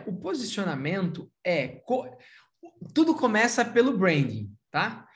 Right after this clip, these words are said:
E, na verdade, tudo começa pelo personal branding, que é o que que você é, porque o branding, ele pode ser o branding de uma pessoa, de um produto ou de uma empresa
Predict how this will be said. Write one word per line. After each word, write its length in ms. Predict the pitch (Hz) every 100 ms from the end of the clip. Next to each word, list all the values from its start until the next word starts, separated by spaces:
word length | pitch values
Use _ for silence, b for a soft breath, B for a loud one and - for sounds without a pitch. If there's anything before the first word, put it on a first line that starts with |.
| B B -
E, 140 | 226 247
na 220 | 247 349
verdade, 580 | 330 190 170 247 202 202
tudo 240 | 254 269
começa 400 | 233 226 247 247
pelo 320 | 240 226 226
personal 680 | - 277 370 - 302 285 277
branding, 480 | 220 180 147 143 147
que 200 | 226 196
é 280 | 139 - -
o 160 | 214 202
que 160 | 320
que 180 | 320 370
você 680 | 240 220 240 - - 262 320
é, 320 | 403 151 220 135 - - _ _ B B B
porque 180 | -
o 80 | 285
branding, 360 | 214 247 285 214
ele 160 | 220
pode 280 | 220 214 208
ser 100 | 220
o 40 | 190
branding 320 | 185 165 156
de 100 | 170
uma 180 | 202 202
pessoa, 680 | 208 - 139 156 269 - -
de 140 | 160
um 120 | 247
produto 640 | 226 214 151 170 214 311 -
ou 120 | 220
de 80 | 220
uma 100 | 302
empresa 540 | 330 170 131 107 104